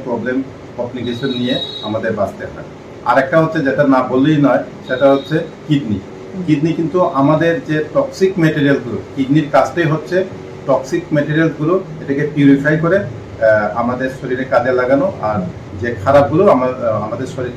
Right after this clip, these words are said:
Speaker 1: থেকে বের করে দেওয়া। কিন্তু এই কিডনি আমাদের সব,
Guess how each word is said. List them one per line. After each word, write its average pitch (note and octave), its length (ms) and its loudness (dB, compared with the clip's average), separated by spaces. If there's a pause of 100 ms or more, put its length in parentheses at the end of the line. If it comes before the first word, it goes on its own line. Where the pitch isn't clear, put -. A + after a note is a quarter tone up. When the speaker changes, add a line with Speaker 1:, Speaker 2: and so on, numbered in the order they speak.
Speaker 1:
থেকে B2 120 -2
বের A#2 240 0
করে G#2 220 -4
দেওয়া। D#2 160 -8 (500)
কিন্তু F3 420 2 (300)
এই D#3+ 280 4
কিডনি F3+ 280 0
আমাদের D#3+ 420 4 (240)
সব, C3+ 100 -2